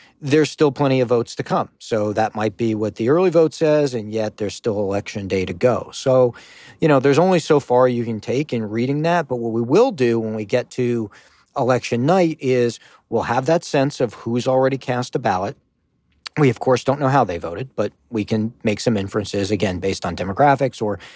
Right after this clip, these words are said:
in states that have party registration, what their party registration is, and then we'll know what remains. And you'll, you'll have a sort of sense of, okay, this is what the party, you know, the party that hasn't voted as much by, on, uh, by mail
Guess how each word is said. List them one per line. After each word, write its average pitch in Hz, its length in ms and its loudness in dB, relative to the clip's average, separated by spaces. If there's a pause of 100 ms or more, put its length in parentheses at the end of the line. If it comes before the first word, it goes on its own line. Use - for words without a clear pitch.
(140)
in 104 100 -4
states 98 300 -2
that 101 80 0
have 90 100 -4
party 117 260 2
registration, 107 600 -2
what 90 100 -8
their - 80 -14
party 127 240 2
registration 107 560 -2
is, 92 260 -6 (420)
and 151 140 4
then 160 160 6
we'll 156 120 6
know 151 120 6
what 139 180 4
remains. 101 460 -8 (880)
And 101 480 0
you'll, 98 280 0
you'll 101 120 0
have 113 140 2
a 101 80 0
sort 113 200 0
of 98 80 -8
sense 107 280 -2
of, 101 120 0
okay, 139 300 2 (240)
this 170 220 2
is 165 120 2
what 135 300 2
the 131 80 2
party, 123 380 2
you 117 320 -2
know, 107 180 0
the 101 100 -4
party 127 220 2
that 107 120 -2
hasn't 139 300 2
voted 107 260 0
as 92 100 -10
much 101 280 -8 (180)
by, 107 260 -2
on, 104 320 -4
uh, 101 360 -4
by 101 260 0
mail 98 460 -2